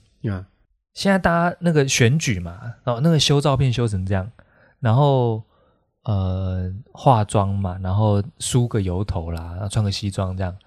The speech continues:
Speaker 1: 嘿。
Speaker 2: 让打理得体体面面的。
Speaker 1: 对。
Speaker 2: 不都是在争一个好印象吗？
Speaker 1: 对。
Speaker 2: 那其实你不太确定他好人坏人嘛。
Speaker 1: 哎，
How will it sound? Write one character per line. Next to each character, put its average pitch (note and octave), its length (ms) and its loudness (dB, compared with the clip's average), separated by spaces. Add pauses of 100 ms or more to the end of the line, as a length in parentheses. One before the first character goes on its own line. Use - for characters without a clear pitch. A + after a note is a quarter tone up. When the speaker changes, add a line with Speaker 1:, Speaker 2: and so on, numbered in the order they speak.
(140)
Speaker 1:
嘿。 A#2+ 100 -4
Speaker 2:
让 B2 140 2
打 G2+ 200 0
理 A2 140 0
得 F#2 80 -2
体 G2+ 180 -6
体 G2 160 -4
面 F#2+ 220 0
面 F#2 260 -4
的。 B2 80 -14 (220)
Speaker 1:
对。 G#2+ 180 -8 (760)
Speaker 2:
不 E3+ 60 6
都 D#3 140 4
是 C#3+ 140 0
在 C#3 160 2
争 A#2+ 260 0
一 A2+ 80 0
个 G#2 80 -2
好 F2 200 -4
印 F#2+ 180 -4
象 F#2 180 -4
吗？ A2 120 -12 (200)
Speaker 1:
对。 - 220 -8 (260)
Speaker 2:
那 F3+ 120 4
其 C#3+ 160 0
实 A#2+ 100 0
你 A2 140 0
不 G#2+ 100 -2
太 A2+ 80 4
确 A#2 140 2
定 A2 160 0
他 G#2+ 320 2 (180)
好 G2+ 260 -2
人 F2+ 160 0
坏 G2+ 120 2
人 F#2 180 -6
嘛。 A#2 140 -8 (400)
Speaker 1:
哎， F#2 260 -4